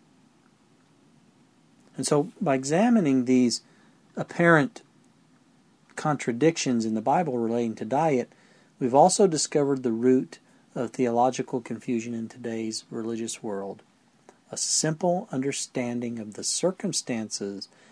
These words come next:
behind the writing enables us to grasp the words and phrases in their original format and to recognize the harmony and unity of Scripture, friends.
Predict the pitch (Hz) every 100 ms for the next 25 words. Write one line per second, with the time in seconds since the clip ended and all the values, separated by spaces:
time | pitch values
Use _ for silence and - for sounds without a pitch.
0 | _ - 110 117 113 101 107 117 143 151
1 | 107 104 113 117 143 180 143 131 - 131
2 | 123 - 131 147 151 - 147 143 147 139
3 | 139 135 - - - - - - 151 165
4 | 156 110 95 101 - - _ - 127 113
5 | 110 104 104 135 185 180 - 123 107 113
6 | 156 143 113 120 131 156 156 123 127 127
7 | - 175 175 117 120 - 147 139 151 175
8 | 127 - 110 - _ _ - - - 113
9 | - - - - 110 98 107 -